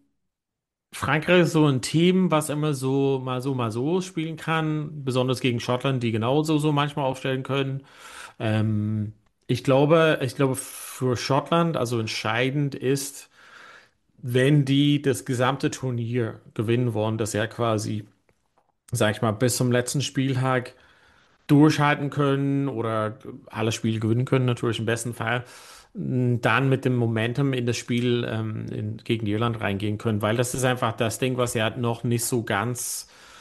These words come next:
wissen. Jetzt wäre Irland schwächer als sonst in den Jahren zuvor, deshalb wäre es halt möglich. Ähm, ja, aber das ist so, wo ich so unsicher bin.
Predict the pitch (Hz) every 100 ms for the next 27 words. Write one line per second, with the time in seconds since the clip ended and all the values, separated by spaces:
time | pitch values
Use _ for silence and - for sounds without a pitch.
0 | - - - _ _ - 113 131 127 -
1 | 139 123 120 120 127 135 131 127 131 123
2 | 139 135 131 131 123 - 139 123 - 139
3 | 110 113 117 123 - 127 120 117 113 113
4 | 107 - 107 - 110 127 147 147 143 127
5 | 110 - 117 110 113 107 - - - 104
6 | - 104 104 120 139 135 - 110 98 110
7 | 135 156 165 170 - - _ _ - -
8 | - - _ 110 107 104 104 104 104 104
9 | 104 107 - _ _ _ _ _ _ _
10 | _ _ _ _ _ - 110 117 110 -
11 | - 95 107 117 117 123 - 120 117 120
12 | 113 - - _ _ _ _ _ _ _
13 | _ _ - - 113 131 135 147 147 151
14 | 135 131 131 131 135 135